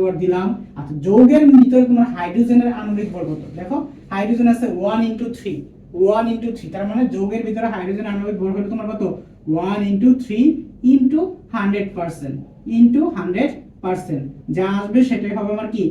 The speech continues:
হাইড্রোজেনের শতকরা সংযুক্তি। Similarly আমি কি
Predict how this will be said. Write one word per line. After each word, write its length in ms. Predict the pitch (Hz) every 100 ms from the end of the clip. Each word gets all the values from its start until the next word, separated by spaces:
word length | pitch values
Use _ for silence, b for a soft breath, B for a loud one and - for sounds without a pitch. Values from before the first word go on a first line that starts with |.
| - -
হাইড্রোজেনের 500 | 170 175 180 214 302 - - - -
শতকরা 420 | 170 - 180 247 247 - - -
সংযুক্তি। 500 | 214 208 190 - 143 - - -
Similarly 540 | 254 247 254 254 254 247
আমি 100 | 240 240
কি 80 | 240